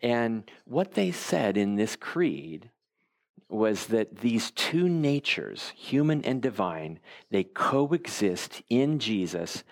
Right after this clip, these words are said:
without confusion, without change,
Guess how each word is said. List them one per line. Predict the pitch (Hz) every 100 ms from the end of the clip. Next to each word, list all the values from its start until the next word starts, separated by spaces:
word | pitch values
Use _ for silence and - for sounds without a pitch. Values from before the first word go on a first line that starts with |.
| - -
without | 101 101 90 -
confusion, | 95 90 - 127 143 143 151 151 156 _ - -
without | - 101 95 - -
change, | - 147 139 139 135 139 -